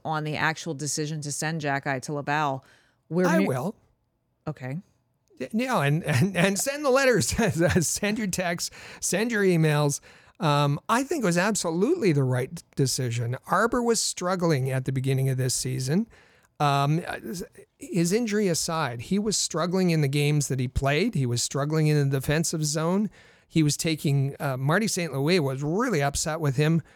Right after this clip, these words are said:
Speaker 2: and the bad penalties that he was taking. Um, and the Canadiens, you know, they're, they're, the, the defensive core has improved. Um,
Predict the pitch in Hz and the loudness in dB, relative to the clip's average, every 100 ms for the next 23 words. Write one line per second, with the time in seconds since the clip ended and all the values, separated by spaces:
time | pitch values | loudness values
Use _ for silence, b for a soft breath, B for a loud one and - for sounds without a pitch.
0 | b b 160 143 143 139 139 127 143 160 | b b 0 2 4 4 2 2 0 0
1 | 156 143 156 175 175 151 165 170 165 - | 0 2 2 2 0 0 0 2 0 0
2 | 160 165 208 226 - b b b b 151 | -2 -2 -2 -6 -6 b b b b 0
3 | 147 151 147 151 160 - 170 185 180 180 | 2 2 2 0 -2 -2 0 2 0 0
4 | 254 302 233 208 185 - - 214 170 170 | 2 2 2 2 0 -6 -10 -4 0 2
5 | 151 196 156 208 233 - 170 - 175 190 | 0 0 0 0 -2 -8 -12 -4 -2 -2
6 | 190 - _ _ _ _ - 147 143 147 | -4 -8 _ _ _ _ -2 -2 0 -2
7 | 135 123 - 226 262 240 - 123 117 147 | -2 -4 -2 -2 -2 -6 -4 -2 0 4
8 | 151 160 170 151 202 285 113 127 - B | 4 2 0 2 0 0 -4 -8 -14 B
9 | B B 131 123 127 135 135 | B B -2 0 0 0 -2